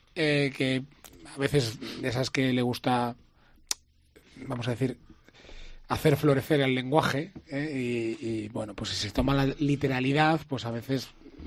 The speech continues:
bueno, pues pueden ocurrir estas cosas. A mí me parece, no sé si era tan palo como dice Alfredo, pero bueno, lo, él, él lo ha, lo ha desarrollado. Yo creo que era un poco más intentando tirar para arriba lo que hay, ¿vale? Que como, como también lo has dicho, Alfredo,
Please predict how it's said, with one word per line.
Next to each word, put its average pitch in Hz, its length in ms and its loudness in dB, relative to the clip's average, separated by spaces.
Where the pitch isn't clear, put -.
bueno, 131 220 -2
pues 120 200 -6
pueden 131 240 4
ocurrir 123 200 2
estas 107 160 -10
cosas. 151 180 -2
A 113 60 -6
mí 135 60 -2
me 202 100 4
parece, 180 340 4
no 147 100 -4
sé 165 80 2
si 170 100 6
era 170 120 6
tan 151 200 4
palo 202 500 8
como 156 380 4
dice 156 180 2
Alfredo, 185 600 6
pero 127 200 -2
bueno, 151 300 0
lo, 123 260 -4
él, 147 240 2
él 143 140 6
lo 131 120 8
ha, 127 280 2
lo 139 80 0
ha - 20 4
desarrollado. 127 800 0
Yo 147 160 -4
creo 147 100 0
que 143 60 2
era 143 120 4
un 123 160 -2
poco 135 280 2
más - 400 -2
intentando 175 560 2
tirar 185 240 2
para 190 140 10
arriba 196 200 10
lo 208 80 10
que 190 120 8
hay, 175 280 6
¿vale? 160 360 2
Que 151 80 0
como, 143 220 4
como 139 180 2
también 147 220 2
lo 147 60 6
has 135 60 2
dicho, 202 220 0
Alfredo, - 280 -6